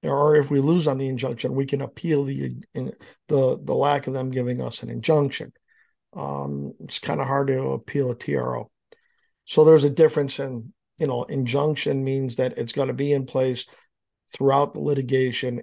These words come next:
and the judge has already determined that there's a preponderance of the evidence that we are likely to prevail and, and are in gain. So if we gain an injunction here, they will appeal it up to the Seventh Circuit,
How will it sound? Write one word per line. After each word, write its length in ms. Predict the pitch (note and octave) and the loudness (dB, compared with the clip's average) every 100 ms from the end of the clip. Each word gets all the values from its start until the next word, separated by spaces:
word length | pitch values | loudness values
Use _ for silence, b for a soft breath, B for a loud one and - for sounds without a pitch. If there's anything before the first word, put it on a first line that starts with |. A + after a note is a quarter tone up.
| - | -6
and 180 | B2+ | -4
the 60 | B2+ | -4
judge 300 | B2 C3 C3 | -2 -2 -2
has 120 | A#2+ | -4
already 280 | B2 A#2+ B2 | -4 -4 -4
determined 600 | B2+ A2+ C#3+ C#3+ C3 B2 B B B _ | -10 -4 -2 0 -2 -6 B B B _
that 140 | C3+ | -4
there's 240 | B2+ C3+ B2 | 0 0 -2
a 60 | |
preponderance 640 | A#2 C3 - C#3 C3+ B2 B2+ | -6 -8 -2 -2 -2 -6 -6
of 100 | C3 | -4
the 120 | C3 | -4
evidence 340 | B2 B2 A#2+ | -4 -4 -6
that 80 | C3+ | -6
we 120 | C3 C3 | -4 -2
are 60 | |
likely 380 | A#2+ B2 A2+ C3 | -2 -4 -6 -6
to 80 | A#2 | -8
prevail 520 | A#2 A#2 B2 A#2+ A2+ | -6 -4 -4 -4 -6
and, 80 | A#2 - | -8 -8
and 220 | B2 A#2+ | -8 -8
are 160 | A#2 B2 | -8 -8
in 220 | A#2+ A#2+ | -8 -8
gain. 340 | A#2+ A#2 G2+ _ _ _ _ _ | -8 -8 -12 _ _ _ _ _
So 200 | - D3 | -8 -4
if 80 | A#2+ | 0
we 120 | F3 G#3+ | 2 4
gain 280 | E3+ E3 | 4 2
an 80 | C3+ | 0
injunction 580 | B2+ A#2+ C#3+ C#3+ - B2+ | -2 0 0 0 -4 -8
here, 340 | G#2+ A2+ A2 A2+ | -6 -6 -6 0
they 160 | C#3+ | 2
will 180 | D#3 C#3 | 4 2
appeal 380 | B2+ - C3+ B2 | 0 -4 -4 -4
it 100 | A#2+ - | -4 -6
up 160 | C#3 - | -6 -6
to 60 | |
the 80 | - | -10
Seventh 380 | - C3 B2+ - | -6 -6 -6 -8
Circuit, 480 | - - - C2 | -8 -6 -8 -10